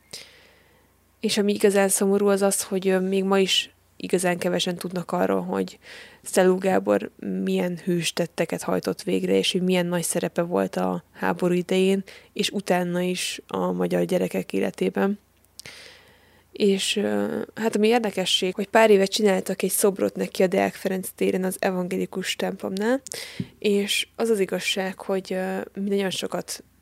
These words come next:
jártunk arra, tehát, hogy budapestiként ugye ez egy ilyen forgalmas csomópont. Nagyon sokszor elsétáltunk mellette, viszont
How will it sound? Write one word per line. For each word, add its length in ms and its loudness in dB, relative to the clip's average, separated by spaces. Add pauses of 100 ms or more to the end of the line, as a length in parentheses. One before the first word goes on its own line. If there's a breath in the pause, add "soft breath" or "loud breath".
(460)
jártunk 480 -2
arra, 340 2
tehát, 240 -6
hogy 200 -10
budapestiként 840 -6
ugye 120 -4
ez 120 -2
egy 180 -8
ilyen 200 -4 (300 loud breath)
forgalmas 840 -2
csomópont. 640 0 (600 loud breath)
Nagyon 140 6
sokszor 340 0
elsétáltunk 600 2
mellette, 520 2
viszont 520 -4